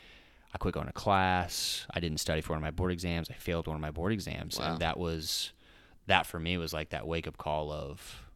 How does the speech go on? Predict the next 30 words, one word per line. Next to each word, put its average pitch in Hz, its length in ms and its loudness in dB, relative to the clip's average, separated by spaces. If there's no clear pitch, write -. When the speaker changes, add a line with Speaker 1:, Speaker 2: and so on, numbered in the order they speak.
Speaker 1:
"Okay, 80 240 -4
man, 78 300 -4
like, - 260 -10
you 82 220 -8
gotta - 220 -6
get - 180 -10
your 92 120 -8
stuff - 280 -8
together." - 260 -8
'Cause - 140 -8
I've 92 140 0
done, 82 160 -4
not 123 280 8
really, 104 240 10
I 104 40 8
mean, 107 160 6
I've 107 80 8
always 98 160 8
had, 92 100 0
like, 85 140 0
good 87 160 4
grades. 87 340 4
So, 98 80 0
like, 92 140 2
I've 92 80 4
never 90 180 2
really, 87 200 4
like, - 180 -4
failed 90 540 4
something. - 500 -6